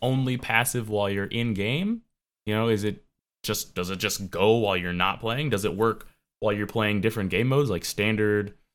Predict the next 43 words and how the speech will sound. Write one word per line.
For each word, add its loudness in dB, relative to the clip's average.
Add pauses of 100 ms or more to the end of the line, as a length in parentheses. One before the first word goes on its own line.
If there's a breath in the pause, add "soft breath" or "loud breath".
(240)
and 0
arena? 0 (260)
Like, -10
I, 4
I 6
don't 4
even, -2
I 2
don't 4
even 2
know 0
how 0
they 0
would -2
work -4
that -2
out. 2
I -2
mean, 0
I, -4
I -2
know 0
these -4
guys -2
are -6
really -4
smart, -4
so -2
they'd 0
figure 0
out 0
a -8
way. -4 (360 loud breath)
But 0 (880)
so, 4
there's 2
so 0
many 0
different 0
options. 0
I'm -4
just -8
like, -4